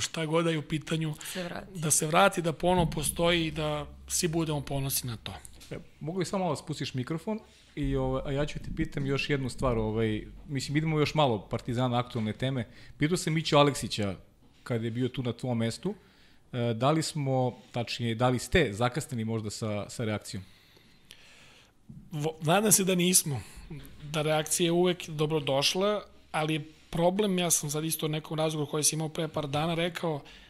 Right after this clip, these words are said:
Speaker 1: naša neprisutnost ovde.
Speaker 3: Mhm.
Speaker 1: Jer mi smo i dalje aktivni igrači, većina nas potpisnika, i mnogo je teško prihvatiti se nekog problema i raditi na njemu na najbolji mogući način ako tu nisi fizički prisutan.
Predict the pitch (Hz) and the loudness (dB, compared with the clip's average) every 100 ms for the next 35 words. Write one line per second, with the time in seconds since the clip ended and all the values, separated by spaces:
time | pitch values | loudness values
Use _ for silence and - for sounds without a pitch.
0 | - 160 185 180 170 160 196 196 - 180 | -4 2 4 4 4 4 4 2 2 4
1 | 160 147 139 135 - 113 107 - - - | 4 0 -4 -6 -4 -4 -8 -12 -18 -20
2 | - - - - - 117 151 147 175 190 | -20 -16 -16 -14 -12 -6 -2 0 2 2
3 | 175 160 180 190 180 180 - 160 151 147 | 2 2 6 6 6 2 -2 -4 -2 -2
4 | 143 139 156 165 170 - 165 - 180 175 | -4 -6 -2 2 2 2 2 4 4 4
5 | 170 - 156 143 190 - 180 - 175 151 | 2 0 -4 -2 0 0 0 0 -2 -2
6 | - - - - - - 160 147 147 - | -8 -18 -20 -20 -20 -6 -2 -2 -4 -4
7 | 175 170 196 196 185 180 175 170 - 170 | 2 4 4 2 0 0 0 0 -2 -4
8 | - 160 208 - 160 160 143 156 147 165 | -2 -2 0 -2 -4 -2 0 0 0 -2
9 | 180 165 - 160 147 156 175 170 156 185 | -4 -6 -6 -2 0 0 2 0 2 0
10 | 165 160 160 175 170 160 156 170 165 160 | 0 -2 0 0 0 0 0 0 0 2
11 | 170 165 156 165 151 156 - 165 - 147 | 2 0 0 0 0 0 0 -2 -4 -2
12 | 170 156 143 156 - 147 139 - - 139 | -2 2 2 2 -2 -2 -2 -4 -4 -2
13 | 127 127 - | -2 -4 -8